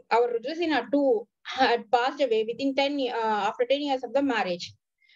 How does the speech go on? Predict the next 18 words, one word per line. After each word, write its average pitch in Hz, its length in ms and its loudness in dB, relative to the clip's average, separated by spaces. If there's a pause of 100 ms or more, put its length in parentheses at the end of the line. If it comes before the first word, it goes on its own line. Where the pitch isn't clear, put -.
(280)
Mm, 214 200 0
in 277 140 6
the 285 80 2
meantime 330 480 0
itself, 220 300 0
she 302 180 0
was 330 220 2
blessed 214 280 0
with 262 100 -2 (100)
three 269 220 0
sons 214 340 0
and 226 160 -2
a 208 80 -4
daughter 226 640 0
by, 302 100 2 (460)
uh, 220 40 -4
Rudrasena 226 720 -2
too. 330 240 2